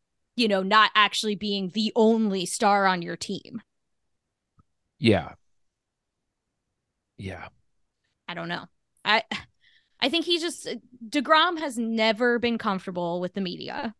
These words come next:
Speaker 1: Never. Um, he has never been that guy who wants to answer questions. He has never been the Francisco Lindor or the
Speaker 2: Pete
Speaker 1: David
Speaker 2: Alonso.
Speaker 1: Wright or the Pete Alonso who's, like, comfortable talking to the media, which is fine. Like, that's okay. Not everyone has to be that guy.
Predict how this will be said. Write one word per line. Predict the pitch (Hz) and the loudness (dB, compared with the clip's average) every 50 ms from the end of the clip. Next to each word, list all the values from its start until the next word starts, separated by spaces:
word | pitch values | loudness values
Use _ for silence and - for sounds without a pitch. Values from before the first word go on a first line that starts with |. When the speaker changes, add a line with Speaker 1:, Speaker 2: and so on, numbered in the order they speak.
| _ _ - | _ _ -2
Speaker 1:
Never. | 214 214 196 175 - - - 190 214 _ _ _ _ _ _ _ _ _ _ _ - | 0 0 0 0 -2 -6 -10 -12 -12 _ _ _ _ _ _ _ _ _ _ _ -2
Um, | - 214 196 190 190 190 185 180 180 | 2 4 4 6 6 4 4 2 0
he | 180 247 240 | 0 4 4
has | 226 214 214 | 4 6 4
never | 208 202 202 240 226 | 2 2 4 4 2
been | 233 214 196 | 2 2 2
that | 185 180 180 | 2 0 0
guy | - 175 170 170 170 185 196 | 0 0 0 0 0 0 -2
who | 196 202 208 | -2 -4 -2
wants | 180 175 180 - - | -2 -2 -2 -2 -4
to | - - | -8 -8
answer | 180 175 - 190 175 | -8 -6 -6 -6 -6
questions. | - 180 160 160 - - 180 190 202 190 - - | -2 -2 -2 -2 -4 -6 -4 -4 -4 -6 -8 -10
He | - 208 190 | -6 -4 -4
has | 180 196 | -2 -2
never | 196 190 220 214 | -2 -2 0 -2
been | 185 202 190 180 180 175 | -2 -2 -4 -4 -4 -4
the | 170 175 | -6 -6
Francisco | - - 208 180 190 - - - 185 180 - - 190 180 175 | -4 -2 -2 -2 -2 -4 -8 -10 -10 -10 -4 0 0 2 2
Lindor | 170 170 170 175 165 165 165 170 165 175 - | 0 0 -2 -2 -2 0 2 2 2 0 0
or | 180 175 170 160 160 160 170 - - - - _ _ - | -2 -2 -2 -2 -2 -4 -6 -10 -16 -20 -20 _ _ 4
the | - 127 | 6 8
Speaker 2:
Pete | 113 | 8
Speaker 1:
David | 107 98 98 | 8 8 8
Speaker 2:
Alonso. | 95 92 87 98 | 6 6 4 4
Speaker 1:
Wright | 95 90 87 85 180 180 _ _ _ _ _ _ _ _ - - | 4 4 4 2 0 -2 _ _ _ _ _ _ _ _ -12 -8
or | 175 165 165 | -8 -6 -6
the | 190 190 185 | -6 -6 -4
Pete | - 226 196 185 | -2 0 0 2
Alonso | 180 180 170 165 165 165 - 170 175 175 180 180 | 2 2 2 2 2 0 0 0 2 2 0 -2
who's, | 202 185 - - | -4 -4 -4 -4
like, | 156 - - | -6 -6 -6
comfortable | - 196 156 - - 190 175 170 170 165 175 180 - | -8 -8 -8 -6 -6 -4 -2 0 0 0 -2 -4 -4
talking | - 190 165 - - 185 170 | -4 -4 -2 -2 -2 -4 -4
to | - 190 | -4 -4
the | 185 185 | -2 -2
media, | 180 160 151 - 170 170 180 185 | -2 -2 -4 -4 -2 0 2 2
which | 190 302 302 - | 2 0 0 0
is | 349 - - | -2 0 2
fine. | - 440 440 294 190 151 170 160 - | 4 6 6 6 4 0 -2 -6 -4
Like, | 185 196 - | -6 -4 -2
that's | - 220 220 - - | 0 -2 -2 -2 0
okay. | 233 254 254 - - 269 240 170 170 | 0 0 0 0 0 0 2 2 0
Not | 170 170 196 247 | 0 0 2 2
everyone | 262 240 262 247 220 196 | 2 2 0 -2 -4 -4
has | 185 175 - - - - | -4 -6 -8 -10 -12 -14
to | - 170 | -14 -12
be | - - | -12 -12
that | 101 95 - - | -12 -14 -14 -12
guy. | - - - - 110 - - | -12 -12 -10 -6 -4 -6 -6